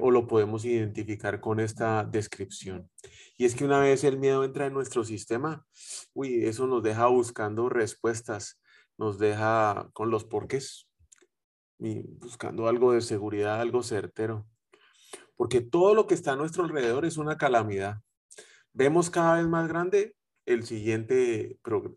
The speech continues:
problema. Y ahí empieza la pregunta, ¿y por qué Dios me tiene en estas?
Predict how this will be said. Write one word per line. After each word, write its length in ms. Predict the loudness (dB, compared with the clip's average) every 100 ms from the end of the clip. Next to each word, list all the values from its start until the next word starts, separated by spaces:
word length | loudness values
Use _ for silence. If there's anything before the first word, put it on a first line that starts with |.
| _
problema. 520 | 0 0 0 -4 -8 -16 -20 _
Y 80 | 6
ahí 200 | 8 10
empieza 360 | 8 4 0 -2
la 120 | -2
pregunta, 540 | -2 -4 -6 -10 -12 _ _ _ _ _ -14
¿y 180 | -14 -14 _ _
por 180 | -12 -6
qué 180 | -4
Dios 200 | 0 0
me 140 | -2 -4
tiene 300 | -4 -4 -2
en 80 | -4
estas? 520 | -4 -8 -10 -12